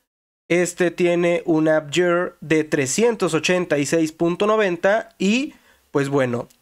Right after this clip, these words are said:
para cerrar un bot, voy a cerrar un bot junto con ustedes, voy a cerrar el bot de cincuenta dolaritos, le vamos a dar en cierre y me dice, "¿Quieres confirmar el cierre B T C Grid Trading?". Bueno, le ponemos que sí en caso de que lo quieras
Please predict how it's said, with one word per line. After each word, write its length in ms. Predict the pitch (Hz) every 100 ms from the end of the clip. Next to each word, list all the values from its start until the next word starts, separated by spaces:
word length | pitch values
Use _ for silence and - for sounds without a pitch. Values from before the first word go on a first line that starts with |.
| -
para 260 | 214 208
cerrar 460 | 202 220 220 220 220
un 160 | 226 202
bot, 380 | 220 214 - -
voy 220 | 143 180
a 100 | 185
cerrar 320 | 175 165 170
un 160 | 170 165
bot 220 | 160 -
junto 360 | 156 156 160
con 200 | 156 165
ustedes, 480 | 170 - 196 175 185
voy 160 | 139 143
a 80 | 143
cerrar 320 | 135 139 139
el 100 | 131
bot 300 | 147 147 - - - - -
de 380 | 131 135 151 156
cincuenta 640 | 156 135 117 156 151 156 156
dolaritos, 680 | 156 160 175 - 185 247 - _ - - _
le 140 | - 147
vamos 320 | 190 208 185
a 80 | 175
dar 320 | 180 170 - -
en 280 | 151 131
cierre 600 | - 220 247 185 190 254 - _ _
y 380 | 214 269 262 -
me 160 | - 196
dice, 480 | 214 190 175 - -
"¿Quieres 340 | 247 320 311 -
confirmar 720 | 294 294 277 233 202 202 196
el 140 | 147
cierre 280 | 165 170 165
B 140 | 160
T 160 | 160 147
C 280 | - 156 131
Grid 340 | 135 143 139
Trading?". 500 | 139 135 139 165 247 -
Bueno, 320 | - - - -
le 180 | 147 127
ponemos 480 | 120 123 131 147
que 140 | - 135
sí 260 | - 202
en 120 | 269 185
caso 260 | 160 160
de 80 | 180
que 80 | 135
lo 140 | 123
quieras 320 | 147 147 147